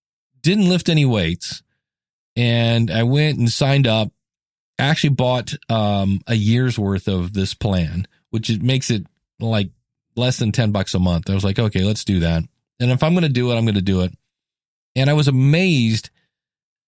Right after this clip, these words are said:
at doing what appeared to be stretching. Basically, you're just stretching.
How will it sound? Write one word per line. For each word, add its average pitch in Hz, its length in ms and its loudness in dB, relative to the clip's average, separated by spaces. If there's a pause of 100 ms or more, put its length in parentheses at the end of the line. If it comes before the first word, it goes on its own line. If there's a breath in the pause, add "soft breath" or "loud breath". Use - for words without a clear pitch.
at 131 260 0 (380)
doing 160 320 2
what 180 160 2
appeared 269 320 -2
to 339 60 -2
be 160 340 0 (140)
stretching. 151 680 0 (360)
Basically, 156 600 2
you're 185 120 2
just 185 160 0
stretching. 147 480 2